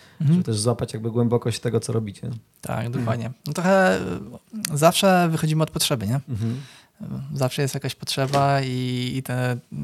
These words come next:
Speaker 1: to oprogramowanie, które jakby rozwijamy, bo to jest, są aplikacje, to są skrypty, to, to jest
Speaker 2: Mhm.
Speaker 1: oprogramowanie, no to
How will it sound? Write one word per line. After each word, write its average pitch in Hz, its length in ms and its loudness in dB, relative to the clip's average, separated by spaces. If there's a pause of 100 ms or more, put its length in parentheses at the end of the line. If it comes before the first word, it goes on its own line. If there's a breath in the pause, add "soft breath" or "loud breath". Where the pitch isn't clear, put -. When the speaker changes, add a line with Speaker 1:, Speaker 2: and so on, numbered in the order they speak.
(220)
Speaker 1:
to 127 160 0
oprogramowanie, 127 720 0
które 120 420 -6
jakby 123 240 -6
rozwijamy, 120 420 -2
bo 117 100 -4
to - 100 -8
jest, - 160 -4 (140)
są 120 180 -6
aplikacje, 120 580 -6
to - 60 -10
są 113 200 -6
skrypty, - 420 -8
to, - 60 -16 (180)
to 127 80 -10
jest 127 140 -6
Speaker 2:
Mhm. 117 180 -2 (380 loud breath)
Speaker 1:
oprogramowanie, 123 760 0
no 120 120 -2
to 123 340 -4